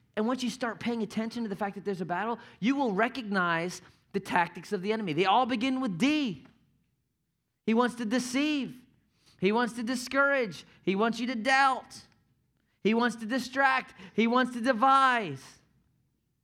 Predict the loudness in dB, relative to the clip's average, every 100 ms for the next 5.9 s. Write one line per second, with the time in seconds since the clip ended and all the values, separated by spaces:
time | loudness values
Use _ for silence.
0 | _ _ _ 0 2 0 0 0 0 0
1 | -2 0 4 6 6 2 0 2 2 2
2 | 0 0 -2 -6 -12 -16 -20 -20 -20 -20
3 | -20 -20 -20 -20 -20 -18 -14 -14 -14 -20
4 | _ _ _ -20 -20 -20 -20 -2 6 6
5 | 6 2 2 2 0 -2 -4 -12